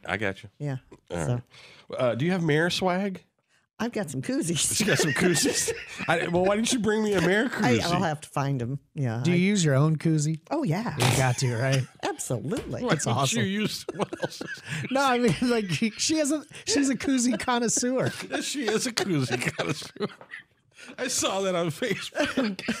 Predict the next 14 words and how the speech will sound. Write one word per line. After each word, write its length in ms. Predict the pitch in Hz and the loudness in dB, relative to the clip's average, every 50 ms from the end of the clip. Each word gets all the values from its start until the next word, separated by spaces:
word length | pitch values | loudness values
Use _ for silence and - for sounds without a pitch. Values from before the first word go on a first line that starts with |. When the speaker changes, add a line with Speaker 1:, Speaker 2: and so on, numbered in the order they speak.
| - | -10
Speaker 3:
<laughs> 180 | - - - - | -12 -10 -2 0
'Cause 140 | 240 208 170 | 2 2 4
bands 380 | 165 220 226 269 311 294 247 | 4 4 4 4 4 4 4
don't 200 | 208 233 226 226 | 4 4 4 4
wear 180 | 208 208 214 208 | 4 4 4 4
their 160 | 196 196 196 | 4 4 4
own 160 | 196 196 180 | 4 4 4
shirts 420 | 147 - - 214 214 226 214 - - | 4 2 2 4 4 2 2 2 2
on 200 | 170 156 139 131 | 4 4 4 2
stage 400 | - - - 156 143 143 131 120 | 2 2 2 4 4 4 2 2
usually, 720 | 123 131 139 139 139 127 127 135 131 123 127 156 226 - - | 0 0 2 2 2 2 2 2 2 0 0 -2 -4 -6 -4
right? 320 | 147 135 131 139 180 - - 180 | 0 2 2 2 2 0 -2 0
But 100 | 175 170 | 0 0
Speaker 1:
Yeah. 160 | 160 107 90 | 2 0 -2